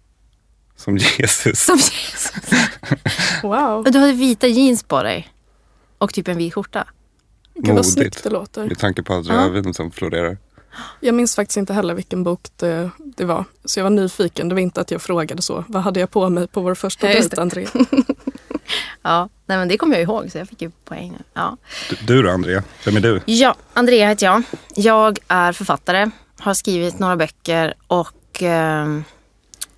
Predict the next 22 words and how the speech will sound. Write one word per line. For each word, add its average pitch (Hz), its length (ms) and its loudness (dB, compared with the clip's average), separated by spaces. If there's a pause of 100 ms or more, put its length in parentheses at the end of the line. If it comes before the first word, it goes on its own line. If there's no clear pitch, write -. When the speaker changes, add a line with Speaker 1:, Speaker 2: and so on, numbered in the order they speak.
(360)
Speaker 2:
eh, 160 640 -4
ja, 190 320 4
jag 214 120 2
skriver 254 200 2
litteraturkritik 226 720 0
också - 260 -8 (380)
för - 100 -6
lite 175 140 -2
olika 147 200 -2
tidningar. 160 280 -2
Just 214 220 4
nu 190 100 2
skriver 156 220 -4
jag 147 100 -6
för 170 80 -10
G 156 260 -6
P, - 160 -8 (600)
eh, 165 360 0
ibland. 165 360 -2 (320)
Och 185 140 -4
sen 175 220 0
så 156 540 -4